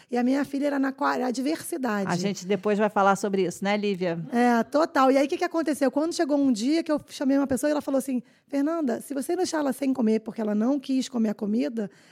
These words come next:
Speaker 1: ela não vai morrer de na-, de inanição." Eu, "Tá bom." Precisei de um dia, tá? De ter coragem e falar, "Ah, você não quer? Então tudo bem, não precisa comer, pode dormir."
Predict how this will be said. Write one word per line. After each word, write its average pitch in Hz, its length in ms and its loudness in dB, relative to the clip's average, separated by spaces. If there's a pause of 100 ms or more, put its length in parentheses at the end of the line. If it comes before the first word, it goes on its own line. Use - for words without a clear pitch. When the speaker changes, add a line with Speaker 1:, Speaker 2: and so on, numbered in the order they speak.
Speaker 1:
ela 320 220 -4
não 349 100 -8
vai 320 240 -4
morrer 285 360 -2
de 269 100 -6
na-, 262 180 0
de 240 100 0
inanição." 247 540 0
Eu, 233 140 -2 (380)
"Tá 370 120 -8
bom." 294 280 0 (340)
Precisei 285 300 -2
de 247 100 -2
um 349 100 -4
dia, 262 440 0
tá? 240 280 -4
De 226 140 -12
ter 269 120 0
coragem 277 440 -2
e - 20 -2
falar, 247 300 -4 (160)
"Ah, 330 160 -2
você 285 220 -2
não 262 120 2
quer? 294 320 -6
Então 320 300 -8
tudo 311 180 -8
bem, 233 200 -2
não 269 120 2
precisa 285 280 -8
comer, 240 180 -4
pode 254 320 -2
dormir." 208 500 -8